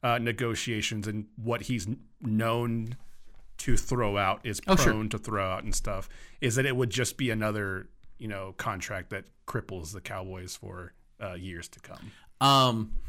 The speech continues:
Speaker 2: I did a little bit of research into this.
Speaker 1: Okay.
Speaker 2: Okay, and when was, w-, we all know that ninety-five was the last time the Cowboys were in the Super Bowl. That we, we are all firmly aware of Super Bowl thirty
Speaker 1: Okay.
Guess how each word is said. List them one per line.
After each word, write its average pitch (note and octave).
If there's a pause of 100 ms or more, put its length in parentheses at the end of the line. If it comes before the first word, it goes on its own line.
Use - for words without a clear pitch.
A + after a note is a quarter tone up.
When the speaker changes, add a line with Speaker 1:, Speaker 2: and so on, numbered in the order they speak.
(1040)
Speaker 2:
I C#3
did G3
a E3+
little D3
bit C3+
of A#2
research G2+
into E2
this. C#2+
Speaker 1:
Okay. A2 (160)
Speaker 2:
Okay, G2
and G2+ (1400)
when F#3+
was, E3
w-, C#3
we D3
all F3
know C3+
that B2
ninety-five B2
was G#2+
the G#2+
last A2
time A2+
the G#2+
Cowboys G2+
were F#2
in F#2+
the F2
Super -
Bowl. - (340)
That G#2
we, G2
we G2+
are G#2
all D#3
firmly D#3
aware C3
of A#2
Super B2+
Bowl A#2
thirty F2+ (400)
Speaker 1:
Okay. G#2+